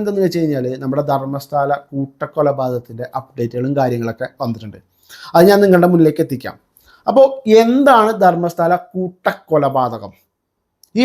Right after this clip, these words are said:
പരമ്പരയെക്കുറിച്ച് ഇനി അറിയാത്തവരായിട്ട് പ്രത്യേകിച്ച് ഇനി ആരും തന്നെ ഉണ്ടാവത്തില്ല. കാരണം നമ്മൾ ന്യൂസുകളിലൂടെയും അതേപോലെ തന്നെ പത്രമാധ്യമങ്ങളിലൂടെയൊക്കെ നമ്മൾ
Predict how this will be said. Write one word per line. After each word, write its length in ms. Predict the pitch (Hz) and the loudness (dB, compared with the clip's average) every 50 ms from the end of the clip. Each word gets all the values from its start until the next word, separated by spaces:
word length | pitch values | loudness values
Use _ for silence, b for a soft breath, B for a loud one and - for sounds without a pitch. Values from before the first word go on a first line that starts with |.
| 254 | 4
പരമ്പരയെക്കുറിച്ച് 640 | 262 254 233 220 208 214 214 220 214 226 220 185 208 214 | 4 4 4 4 4 4 2 2 2 -2 -4 -4 -4 -6
ഇനി 120 | 214 220 220 - - | -4 -4 -4 -2 -2
അറിയാത്തവരായിട്ട് 840 | 165 156 156 156 151 151 151 - 170 180 196 196 196 190 190 - 196 | 0 2 2 2 2 0 0 -2 0 2 2 2 2 0 -2 -8 -12
പ്രത്യേകിച്ച് 500 | 196 190 185 - 190 185 185 185 185 - 202 | -12 -14 -10 -6 -6 -4 -4 -6 -8 -10 -12
ഇനി 180 | 196 196 196 196 190 - _ _ _ 180 | -16 -16 -16 -16 -18 -20 _ _ _ -2
ആരും 160 | 170 175 185 190 | -2 0 0 0
തന്നെ 120 | 190 190 196 190 | -2 -2 -2 -2
ഉണ്ടാവത്തില്ല. 480 | 185 175 170 165 170 165 190 160 139 123 - | 0 2 2 2 0 -2 -4 -4 -6 -6 -6
കാരണം 260 | - 139 139 143 156 160 | -6 -6 -6 -6 -6 -6
നമ്മൾ 160 | 165 160 160 165 165 160 | -6 -4 -4 -4 -2 -2
ന്യൂസുകളിലൂടെയും 720 | 160 156 147 151 160 160 160 160 160 160 160 160 160 165 160 - - | -2 -4 -4 -2 -2 0 0 0 0 0 -2 -2 -4 -4 -6 -10 -10
അതേപോലെ 360 | 151 151 151 156 156 156 156 151 | -8 -6 -6 -4 -2 -4 -4 -4
തന്നെ 180 | 156 156 156 156 156 | -6 -8 -10 -8 -8
പത്രമാധ്യമങ്ങളിലൂടെയൊക്കെ 1000 | 156 151 - 156 156 160 160 151 151 151 156 151 156 156 156 156 160 160 - 170 | -10 -10 -8 -8 -6 -6 -6 -6 -6 -8 -8 -8 -8 -8 -6 -6 -6 -8 -8 -8
നമ്മൾ 160 | 170 165 170 | -8 -8 -8